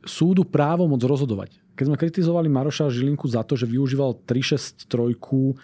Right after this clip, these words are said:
na oslobodenie, nie, viacerých ľudí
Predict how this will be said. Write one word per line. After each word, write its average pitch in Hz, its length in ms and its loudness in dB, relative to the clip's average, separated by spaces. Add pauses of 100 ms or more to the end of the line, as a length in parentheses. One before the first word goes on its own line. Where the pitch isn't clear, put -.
(140)
na 120 320 0
oslobodenie, 131 960 0
nie, 123 240 2
viacerých 120 560 2
ľudí 131 560 2